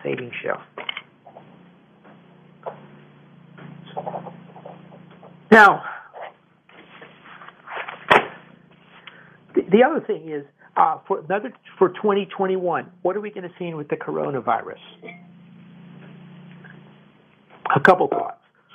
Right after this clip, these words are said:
I just was on the phone with a friend of mine. He's traveling out of the country. He's had the coronavirus. He goes, "Well, I, I'm not going out anywhere because I don't wanna catch the coronavirus." And I'm like, "Look, you already had the coronavirus."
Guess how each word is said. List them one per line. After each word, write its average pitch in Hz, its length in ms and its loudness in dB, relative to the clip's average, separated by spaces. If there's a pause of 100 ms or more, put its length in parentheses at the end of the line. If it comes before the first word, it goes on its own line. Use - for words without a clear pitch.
(160)
I 175 100 10
just 180 220 -2
was 208 160 2
on 180 140 -2
the 165 80 -6
phone 170 220 -8
with 165 120 -8
a 160 60 -10
friend 170 200 -4
of 160 80 -4
mine. 156 260 -4
He's 147 180 -16
traveling 151 440 -2
out 143 140 -2
of 139 80 -14
the - 40 -18
country. 139 640 -2 (300)
He's - 580 0
had 175 200 0
the 151 60 -6
coronavirus. 147 840 -4
He 160 80 -10
goes, 151 240 -4
"Well, 160 320 -2 (240)
I, 156 180 8
I'm 175 100 -4
not 185 200 -6
going 175 260 -6
out 165 200 -4
anywhere 151 600 -2 (220)
because 151 400 2 (160)
I 160 140 2
don't 160 120 0
wanna 160 160 -8
catch 147 240 -6
the 156 60 -8
coronavirus." 147 540 -2
And 160 100 -8
I'm 151 60 -8
like, 156 280 -2
"Look, 170 300 0 (140)
you 170 100 4
already 185 180 2
had 175 200 -6
the 151 80 -12
coronavirus." 135 720 -2